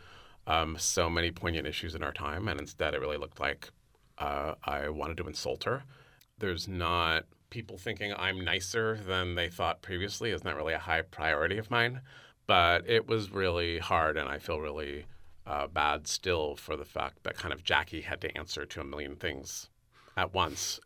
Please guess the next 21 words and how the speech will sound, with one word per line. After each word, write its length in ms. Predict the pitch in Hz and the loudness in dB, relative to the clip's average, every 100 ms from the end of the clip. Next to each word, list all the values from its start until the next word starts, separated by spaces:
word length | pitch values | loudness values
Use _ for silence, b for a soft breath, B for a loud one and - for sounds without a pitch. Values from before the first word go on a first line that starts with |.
| - | 0
And 300 | 85 73 76 | 0 0 -4
instead 420 | 85 80 90 73 | -6 -2 2 2
of 140 | 67 | 0
talking 240 | - 82 101 | -6 -6 -4
about 180 | 82 90 | -6 -2
her 140 | 82 | -2
own 160 | 80 80 | -2 0
work, 420 | 87 80 - - | 0 0 -6 -14
she 180 | - - | -6 -6
had 180 | 85 80 | -6 -8
to, 80 | 73 | -6
like, 220 | 71 67 - | -6 -8 -6
talk 220 | - 80 | -6 -4
about 240 | 80 76 | -2 -2
some 160 | - 78 | -2 -6
dude 320 | 82 76 71 | -2 -4 -6
who 100 | - - | -10 -8
said 160 | 73 | -6
the 80 | 67 | -4
wrong 180 | 71 73 | -4 -4
thing. 320 | - 58 | -6 -6